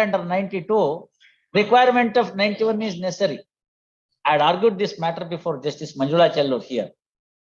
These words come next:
Somewhere ಮೇಲ್ಗಡೆ, uh, Mister Ram Bhatt was opposing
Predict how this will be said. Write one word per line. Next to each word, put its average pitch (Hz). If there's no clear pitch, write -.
Somewhere 131
ಮೇಲ್ಗಡೆ, 135
uh, 123
Mister 131
Ram 160
Bhatt 156
was 135
opposing 127